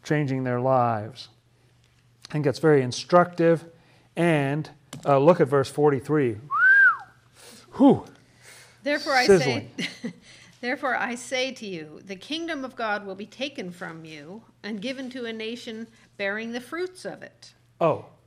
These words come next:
Speaker 1: So the kingdom of God has something to do with living by the truth that you know. That's
Speaker 2: Mm.
Speaker 1: what I'm arguing here. So, and this is what Swedenborg says it means.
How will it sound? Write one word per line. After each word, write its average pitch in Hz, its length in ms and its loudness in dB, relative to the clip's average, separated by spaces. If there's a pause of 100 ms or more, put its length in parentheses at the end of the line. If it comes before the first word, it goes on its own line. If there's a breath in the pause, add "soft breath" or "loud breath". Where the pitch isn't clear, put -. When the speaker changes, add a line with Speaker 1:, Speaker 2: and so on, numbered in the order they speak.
(840)
Speaker 1:
So 151 160 0
the 131 80 -6
kingdom 180 320 -4
of 143 100 -8
God 139 380 -2
has 135 260 -6
something 143 320 -8
to 127 80 -10
do 131 200 -8
with 123 180 -6
living 135 560 -4
by 117 340 -4
the 113 140 -10
truth 131 420 -4
that 120 120 -2
you 117 180 -4
know. 107 260 -6
That's 120 260 -2
Speaker 2:
Mm. 175 40 -10
Speaker 1:
what 120 140 -4
I'm 110 260 -4
arguing 110 480 -2
here. 107 140 -6 (480 loud breath)
So, 131 300 4
and 135 160 -4
this 127 140 -4
is 127 100 -2
what 123 160 0
Swedenborg 117 460 -6
says 110 240 -4
it 117 160 -10
means. 110 300 -8